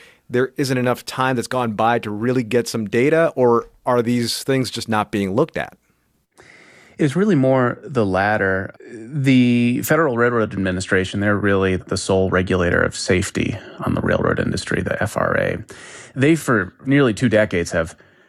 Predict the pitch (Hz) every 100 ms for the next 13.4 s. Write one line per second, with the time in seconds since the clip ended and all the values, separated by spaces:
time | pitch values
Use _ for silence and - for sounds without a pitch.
0 | - 92 95 104 98 85 - 117 - 107
1 | 92 90 90 - 90 87 87 90 87 80
2 | 73 95 90 85 90 - 90 90 - 82
3 | 82 85 85 90 85 - 85 80 92 101
4 | 87 92 104 - - - - - - 123
5 | 123 123 123 113 107 - - 123 117 110
6 | 110 110 107 101 90 87 - _ _ _
7 | 104 120 98 98 95 92 98 92 92 -
8 | 104 95 92 87 - _ _ _ _ 95
9 | 85 - - - 90 90 - - 98 95
10 | - 95 85 85 85 95 - - - -
11 | - - _ _ _ 147 131 123 110 104
12 | 104 98 92 113 - 110 101 92 87 90
13 | 87 82 82